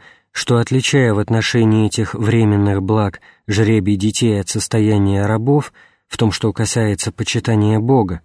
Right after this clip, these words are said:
в котором покоятся надежды вечных благ, с одинаковой любовью заботились обо всех членах своего дома.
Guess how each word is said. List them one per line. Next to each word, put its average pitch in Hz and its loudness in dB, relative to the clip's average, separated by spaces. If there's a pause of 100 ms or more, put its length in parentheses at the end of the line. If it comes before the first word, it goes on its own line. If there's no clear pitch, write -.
(400)
в - -18
котором 113 0
покоятся 117 -2
надежды 104 0
вечных 107 0
благ, 101 -2 (720)
с - -6
одинаковой 117 2
любовью 123 2 (160)
заботились 117 0
обо 120 0
всех - -4
членах 110 0
своего 104 0
дома. 98 -2